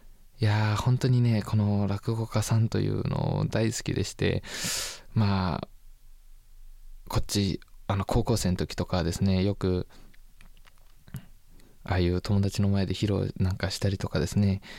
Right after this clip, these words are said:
してみたもんです。で、久々にこう、ちょっと、やってみたら、その頃のことを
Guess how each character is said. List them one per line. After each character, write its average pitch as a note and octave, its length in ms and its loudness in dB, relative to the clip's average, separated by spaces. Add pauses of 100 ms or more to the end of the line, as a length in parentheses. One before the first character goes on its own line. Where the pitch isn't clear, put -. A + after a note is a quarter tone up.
(140)
し - 80 -8
て - 80 2
み G#2+ 120 4
た F#2 100 2
も G2 100 4
ん G2+ 80 4
で F#2 80 2
す。 - 220 -8 (420)
で、 G2+ 120 2
久 A#2 220 0
々 A#2 260 2
に A2+ 120 2
こ G#2 800 0 (960)
う、 - 20 -14
ち - 100 -8
ょ - 40 -
っ - 60 -20
と、 E2+ 340 0 (880)
や F#2 120 2
っ - 20 -2
て - 160 -2
み G2 80 4
た F#2 140 0
ら、 F2+ 200 0
そ - 140 0
の G2+ 100 2
頃 G2 220 0
の F2+ 100 2
こ - 100 -4
と F#2 160 -2
を - 180 -2